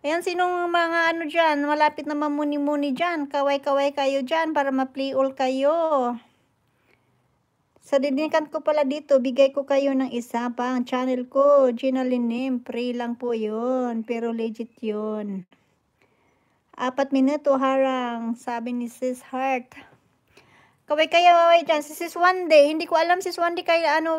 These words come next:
ano, malapit ka na ba, Sis Wande? Ilan na ang ano mo, Sis Wande? Wagas.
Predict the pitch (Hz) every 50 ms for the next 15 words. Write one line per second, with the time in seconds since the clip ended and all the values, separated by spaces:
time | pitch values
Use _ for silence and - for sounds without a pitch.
0 | 311 294 285 294 294 294 294 285 285 277 254 254 262 254 262 277 285 294 294 311
1 | 285 - 311 302 294 294 302 302 311 294 - 294 277 269 269 269 262 262 285 320
2 | 330 311 302 294 294 285 277 277 277 269 262 269 269 269 262 262 269 269 269 269
3 | 262 269 254 240 240 240 233 226 233 226 214 220 226 220 - _ _ _ _ _
4 | _ _ _ _ _ _ _ _ _ _ _ 262 262 269 269 294 302 302 294 277
5 | 262 254 - _ _